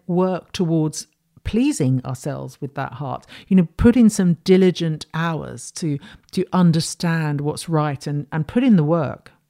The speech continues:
So this is a, like, a sweetly adding the service to help others, to help ourselves. Um, and I think, you know,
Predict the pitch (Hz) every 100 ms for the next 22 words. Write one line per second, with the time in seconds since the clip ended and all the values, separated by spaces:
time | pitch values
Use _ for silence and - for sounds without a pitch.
0 | _ - - 190 - 202 190 233 226 202
1 | 185 156 170 - - 214 202 - 185 -
2 | 175 175 175 170 156 156 175 160 147 139
3 | 135 - - 135 156 131 - 165 160 170
4 | 160 - - _ - 151 156 - 165 -
5 | 175 165 165 165 160 - - - _ 180
6 | 175 170 170 _ _ - 190 220 247 202
7 | - 180 147 160